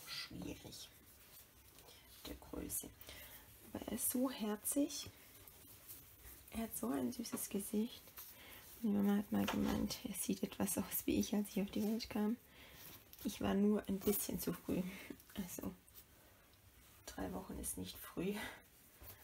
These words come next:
aber nicht normal. Ich war halt etwas klein. Genau. Und ich hatte anscheinend auch solche Ohren und sah wohl vom Gesicht her ähnlich aus.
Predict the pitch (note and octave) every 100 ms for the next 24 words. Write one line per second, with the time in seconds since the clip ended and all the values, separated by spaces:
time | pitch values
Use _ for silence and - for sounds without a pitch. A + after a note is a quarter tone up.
0 | - F3+ F3 F3+ - F3+ F3+ - G#3 G#3
1 | - - - - - - - - - -
2 | - - - - - - G3 F#3 - -
3 | G3+ - - F3 - - - - - -
4 | - G#3+ F#3+ - - - - - - -
5 | - - - - - - - - - -
6 | - G3+ - G#3 G#3 G3+ - - G#3 -
7 | G3+ G3 A#3+ D#4 - - - - - -
8 | - - - - G3+ G#3 - - G3+ G#3
9 | - G#3 A3+ - - - - - - -
10 | - - - - - - - - A3 A3
11 | A3+ A#3 C4 G#3 G3+ - G#3 A3 G3+ -
12 | G3 F#3+ G#3+ A#3 - G#3+ G#3 - G3 F#3+
13 | G3+ - F#3+ G3+